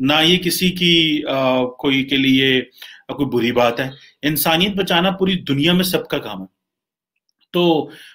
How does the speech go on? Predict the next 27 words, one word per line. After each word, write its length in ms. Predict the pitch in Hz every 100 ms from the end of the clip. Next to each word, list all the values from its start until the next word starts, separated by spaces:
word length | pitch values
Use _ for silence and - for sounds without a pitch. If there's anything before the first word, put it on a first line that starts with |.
| -
जो 140 | 143
पाकिस्तान 520 | 156 151 190 185 202 190
की 80 |
ड्रग 280 | 185 147 165
रेगुलेटरी 600 | 175 170 160 156 156 180
अथॉरिटी 420 | 170 147 147 147
है 60 | 170
उसने 260 | 156 156 160
already, 800 | 143 147 160 160 160 160 139 123
अ, 180 | 127 127
जो 120 | 131
ऑक्सफोर्ड, 680 | 131 - - 143 143 139
अ, 200 | 135 131
की 220 | 131 131 131
जो 140 | 135
है 160 | 123 127
वो 260 | 127 127 - - -
AstraZeneca 720 | 123 - 139 117 117 120 135
कोविड 340 | - 123 131 123
वैक्सीन 380 | 123 - 135 135
है 100 | 135
वो 180 | 139
इमरजेंसी 600 | 127 131 131 135 135 143 135
अप्रूव 320 | 127 123 127
के 140 | -
लिए, 260 | 135 139 143
अ, 420 | 147 - 127